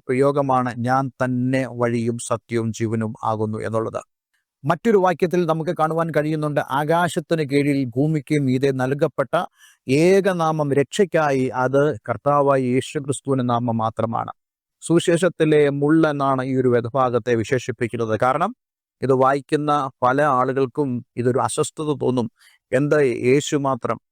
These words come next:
എന്തേ യേശു മാത്രം?" ഒരിക്കലും യേശു ഒരു റിലീജിയൻ സ്ഥാപിക്കാനല്ല ഈ ഭൂമിയിൽ വന്നത്, ഒരു മതം സ്ഥാപിക്കാനല്ല വന്നത്. യേശു ഒരു മതം സ്ഥാപിച്ചിട്ടില്ല, യേശു ഒരു വഴിയാണ് സ്ഥാപിച്ചത്.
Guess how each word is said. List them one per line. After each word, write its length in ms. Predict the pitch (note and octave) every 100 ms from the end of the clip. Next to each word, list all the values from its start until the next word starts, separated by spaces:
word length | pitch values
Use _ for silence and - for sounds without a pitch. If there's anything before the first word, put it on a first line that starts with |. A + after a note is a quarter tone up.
| _ -
എന്തേ 260 | A#2+ C3+ C#3
യേശു 300 | A#2+ C3 C#3+
മാത്രം?" 360 | B2+ A#2+ - - _ _ _
ഒരിക്കലും 460 | D3 F#3 - G#3 G3
യേശു 420 | E3+ F3+ - G3 F#3+ F#3 - _ -
ഒരു 140 | D#3 C#3+
റിലീജിയൻ 540 | D3 E3+ F#3+ F3+ F#3 -
സ്ഥാപിക്കാനല്ല 800 | - D#3 E3 D#3+ E3+ D#3 D3 C#3+ C3
ഈ 120 | C3+
ഭൂമിയിൽ 380 | - B2+ C3 A#2
വന്നത്, 320 | A2+ A#2 - -
ഒരു 140 | C3 D3+
മതം 280 | D3+ D3 F#3
സ്ഥാപിക്കാനല്ല 720 | - D#3 D3 C3 C3+ A#2+ A2+
വന്നത്. 340 | A2+ A2+ - - _ _ -
യേശു 260 | F3+ G#3 G#3
ഒരു 140 | G3
മതം 260 | F3 D#3+ D#3+
സ്ഥാപിച്ചിട്ടില്ല, 800 | - D3 C3 C3 C3 A2 G#2+ F#2 - _ _ _ _ _ _ -
യേശു 320 | D#3+ - -
ഒരു 200 | E3+ D#3 A2+
വഴിയാണ് 520 | B2+ D3+ G3+ E3+ D3+
സ്ഥാപിച്ചത്. 600 | - B2 A2 A2+ G#2 G#2+